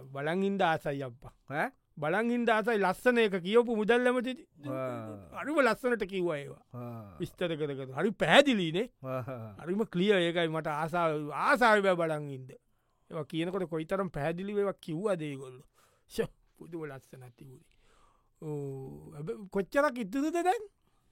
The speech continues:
Speaker 1: ඩොලර් මිලියන පන්දහස් ගානක්ද?
Speaker 2: මන්ට කීයද මට මතක නෑ.
Speaker 1: කොහොම හරි අප-, මේ සැරේ වැය අඩුද?
Speaker 2: අඩුයි, අඩුයි.
Speaker 1: වැය අඩුයි නේ. අය,
Speaker 2: ඔව්.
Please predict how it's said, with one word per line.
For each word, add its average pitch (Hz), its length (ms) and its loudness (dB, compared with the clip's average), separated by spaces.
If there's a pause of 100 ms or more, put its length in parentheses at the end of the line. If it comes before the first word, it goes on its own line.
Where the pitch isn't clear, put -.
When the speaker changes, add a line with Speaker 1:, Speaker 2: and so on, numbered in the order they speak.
(280)
Speaker 1:
ඩොලර් 180 200 0
මිලියන 202 360 0 (580)
පන්දහස් 180 400 -4
ගානක්ද? 233 340 2 (200)
Speaker 2:
මන්ට 143 400 -6
කීයද 123 280 -8
මට 113 240 -8
මතක 101 300 -12
නෑ. 85 200 -20 (120)
Speaker 1:
කොහොම 170 260 -6
හරි 220 100 -2
අප-, 165 220 -2
මේ 220 160 2
සැරේ 349 260 0
වැය 254 280 8
අඩුද? 262 360 4 (460)
Speaker 2:
අඩුයි, 180 300 2
අඩුයි. 143 260 0 (840)
Speaker 1:
වැය 185 220 -6
අඩුයි 196 380 2
නේ. 185 220 0
අය, 151 200 -4
Speaker 2:
ඔව්. 165 540 -4